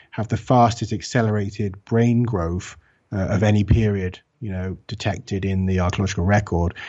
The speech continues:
along with other significant changes in our genetics and form and behavior.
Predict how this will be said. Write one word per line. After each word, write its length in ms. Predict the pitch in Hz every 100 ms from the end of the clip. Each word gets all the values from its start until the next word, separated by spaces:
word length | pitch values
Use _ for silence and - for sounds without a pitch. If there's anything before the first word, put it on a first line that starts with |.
| - -
along 320 | 101 104 104
with 140 | 95
other 400 | 107 101 90 90 -
significant 680 | - 92 104 - - 92
changes 480 | - 92 95 95 87
in 100 | 87
our 120 | 87
genetics 640 | 92 92 87 - 98 92 92
and 140 | 92
form 440 | - 107 82 85
and 180 | 82 95
behavior. 580 | 101 107 107 92 73